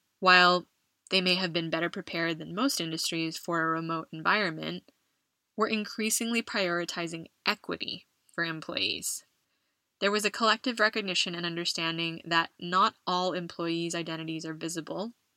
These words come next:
that not all distributed teams are facing similar challenges, and that not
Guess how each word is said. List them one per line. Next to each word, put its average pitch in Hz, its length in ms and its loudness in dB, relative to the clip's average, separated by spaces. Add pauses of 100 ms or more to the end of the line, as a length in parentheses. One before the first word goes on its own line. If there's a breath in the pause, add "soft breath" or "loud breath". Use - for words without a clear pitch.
(600)
that 170 180 0
not 180 420 4
all 175 220 4
distributed 175 540 -2
teams 170 540 -8 (180)
are 175 140 4
facing 170 680 -4
similar 165 460 -4
challenges, 156 760 -4 (720)
and 202 140 2
that 208 140 2
not 226 260 2